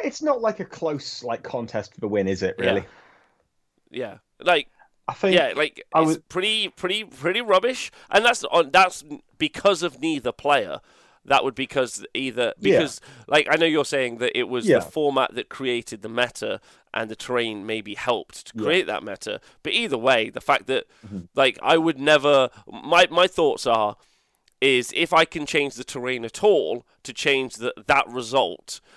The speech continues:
Speaker 2: Like, if someone's like, if I, if someone says to me, "You can put this much terrain
Speaker 1: Oh, sure.
Speaker 2: on,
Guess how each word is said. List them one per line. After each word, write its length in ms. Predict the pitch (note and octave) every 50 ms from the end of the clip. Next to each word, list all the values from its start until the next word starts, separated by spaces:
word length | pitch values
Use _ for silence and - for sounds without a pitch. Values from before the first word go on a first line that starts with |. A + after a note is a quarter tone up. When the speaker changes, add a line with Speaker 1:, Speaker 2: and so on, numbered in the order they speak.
| _ -
Speaker 2:
Like, 300 | - D3 D#3+ C#3 - - _ _ _ -
if 180 | C#3+ F3+ -
someone's 340 | - G3 F#3+ F#3 F3 E3+ C3+
like, 220 | D3 C#3+ C#3+ B2+
if 120 | - D#3 -
I, 120 | E3+ F3+ G3+
if 240 | D#3+ - D3+ -
someone 180 | - F#3+ F#3 F#3
says 160 | F3 F3 D3+ -
to 60 | D3
me, 60 | D3
"You 140 | C#3 C3 A#2+
can 160 | - B2+ A2+
put 240 | - D3 - - A2+
this 200 | F3 G3+ - -
much 220 | F3 F#3 C#3 -
terrain 400 | - F#3 F3 E3+ E3+ D#3+ C#3+ B2
Speaker 1:
Oh, 100 | A2+ G#2+
sure. 100 | G#2+ A2+
Speaker 2:
on, 80 | F#2+